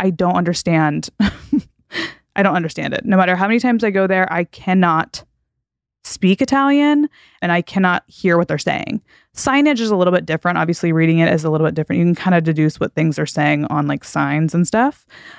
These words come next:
But I noticed in Florence, as I'm running to my class in the morning, I went to a coffee shop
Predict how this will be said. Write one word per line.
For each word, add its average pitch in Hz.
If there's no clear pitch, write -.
But 208
I 214
noticed 185
in 190
Florence, 165
as 165
I'm 160
running 156
to 175
my 170
class 156
in 180
the 160
morning, 160
I 202
went 226
to 254
a 240
coffee 214
shop 202